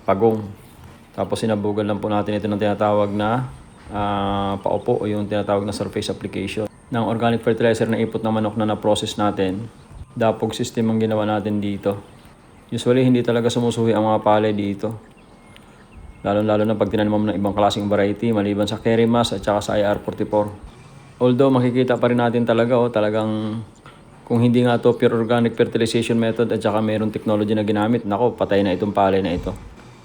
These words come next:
Comparatively sa mga palay po doon, malayong-malayo po ito, maganda na po itong hindi hamak. At ang matindi po nito, wala ang ginamit na synthetic fertilizer dito.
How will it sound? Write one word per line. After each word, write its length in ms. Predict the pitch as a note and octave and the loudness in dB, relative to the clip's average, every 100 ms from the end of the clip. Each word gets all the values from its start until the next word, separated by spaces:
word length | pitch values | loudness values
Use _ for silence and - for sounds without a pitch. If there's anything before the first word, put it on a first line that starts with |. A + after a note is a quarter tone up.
| - | -2
Comparatively 640 | A#2+ A#2+ B2 B2 A#2+ B2 | 0 4 4 4 2 2
sa 80 | B2 | 2
mga 240 | A#2+ A#2+ | 2 2
palay 320 | A2+ A#2 A#2 A2+ | 4 6 4 2
po 160 | A2+ | 0
doon, 240 | A2+ A2 A2 | 2 2 2
malayong-malayo 720 | A2 A2 A2 A2+ G#2+ G#2+ G2 | 2 2 2 0 0 0 -2
po 160 | F#2+ | -2
ito, 160 | G2 A#2 | -2 -2
maganda 320 | G#2 G2+ G#2 | -2 -2 -2
na 160 | G#2 G2+ | -2 -2
po 80 | G2+ | -4
itong 240 | G2 G#2 | -2 -4
hindi 160 | G#2 G#2 | -2 -2
hamak. 340 | G#2 G#2 G2 - - - - - - | -2 -2 -4 -8 -20 -20 -20 -20 -14
At 160 | - A2+ | -8 -4
ang 140 | A#2 | 0
matindi 320 | A#2 A2+ A2+ A2 | 0 2 0 0
po 160 | A2 | 0
nito, 200 | A2+ A2 B2 | 0 4 6
wala 200 | G#2+ G#2+ | 6 6
ang 120 | A2 | 4
ginamit 320 | A2 G#2+ G#2+ | 2 2 0
na 80 | G#2+ | -2
synthetic 400 | A2+ G#2 G#2+ G#2+ | 0 0 -2 -2
fertilizer 560 | - G#2+ G#2 G2 F#2 G2 | -4 -2 0 0 0 -4
dito. 460 | F#2+ E2+ - G#2+ | -4 -6 -4 -6